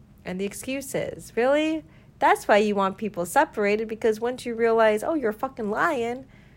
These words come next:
no wonder everyone's like, "What the fuck is wrong with you?" And that question I will answer.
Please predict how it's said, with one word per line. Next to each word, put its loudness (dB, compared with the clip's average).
no 0
wonder 4
everyone's 4
like, 2
"What 0
the -4
fuck 0
is -4
wrong 0
with -6
you?" -4
And -4
that 0
question -4
I -4
will -4
answer. -12